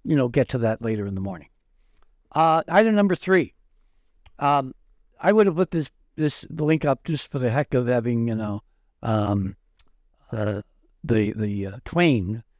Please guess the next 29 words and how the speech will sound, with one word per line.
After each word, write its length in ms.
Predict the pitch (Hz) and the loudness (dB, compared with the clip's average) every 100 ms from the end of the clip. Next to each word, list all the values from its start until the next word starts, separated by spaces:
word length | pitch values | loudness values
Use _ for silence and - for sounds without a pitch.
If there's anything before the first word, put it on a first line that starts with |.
| _ _ | _ _
right 220 | 131 127 - | 0 0 2
there 260 | 110 107 | 0 2
on, 280 | 110 110 98 - _ | -2 -2 -4 -10 _
on 160 | 117 107 | -4 -4
the 60 | |
screen. 420 | - 113 95 82 - _ _ _ _ - | -6 -10 -12 -14 -20 _ _ _ _ 0
But 160 | 170 190 | 0 2
this 180 | 220 | 0
is 120 | 220 175 | 0 -2
a 60 | |
very 340 | 165 214 233 190 | 0 2 2 0
interesting, 640 | - 160 - 170 156 139 _ _ | 0 -6 -2 -2 -2 -4 _ _
uh, 420 | 147 143 127 127 123 - | -4 -2 0 -2 -4 -8
procedural, 680 | 151 - 208 165 143 120 107 - _ _ _ | -8 -2 -2 0 0 0 -2 -8 _ _ _
uh, 120 | - - | -12 -6
link 360 | 131 131 123 | -2 0 -2
which 160 | 135 - | -6 -6
shows 440 | - 175 175 160 | 2 4 4 0
how 200 | - 160 | -2 -2
to 100 | 147 | -2
differentiate 920 | 127 160 - 156 180 202 127 92 90 - _ _ _ _ _ - | -4 -6 -4 0 0 0 -4 -6 -8 -14 _ _ _ _ _ -8
between 420 | - 151 151 139 | -6 -2 0 0
real 260 | 147 202 | 2 2
folks, 440 | 165 196 120 - - - | 4 4 4 0 -16 -6
real 220 | 131 135 | 0 0
photographs 560 | - 143 127 127 127 - | 0 0 0 -2 -2 -4
of 80 | |
real 180 | 120 131 | -2 0
folks, 440 | - 92 98 - | -2 -8 -10 -14